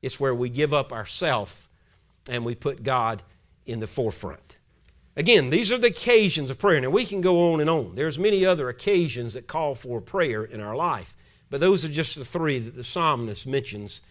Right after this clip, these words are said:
in this psalm in his life. Now, let's move to the third lesson on prayer, and it's the subjects of prayer, or the subject. Probably could list it, not even plural, but the subject of prayer, or subjects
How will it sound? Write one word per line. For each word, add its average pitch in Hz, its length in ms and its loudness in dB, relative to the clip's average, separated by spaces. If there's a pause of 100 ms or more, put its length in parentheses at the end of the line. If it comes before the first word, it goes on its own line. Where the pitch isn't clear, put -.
(320)
in 143 220 0
this 127 160 -2
psalm 104 500 0 (300)
in 120 140 0
his 170 220 6
life. 110 540 -4 (580)
Now, 175 100 6
let's 190 200 6
move 214 280 4
to 190 100 2
the 165 80 0
third 190 400 2
lesson 123 480 -2 (120)
on 123 180 -4
prayer, 85 360 -6 (560)
and 147 140 2
it's - 140 -2
the 160 100 -6
subjects 160 760 2
of - 140 -18
prayer, 98 340 -4
or 175 260 4
the 160 120 -4
subject. - 760 -2
Probably 151 380 -8 (180)
could 120 200 -12
list 151 280 -6
it, 147 160 -16
not 131 260 -4
even 123 140 -6
plural, 143 340 -4
but 113 180 -8 (340)
the 135 100 -6
subject 160 600 0
of 123 100 -10
prayer, 117 360 0
or 104 100 -6
subjects - 760 -2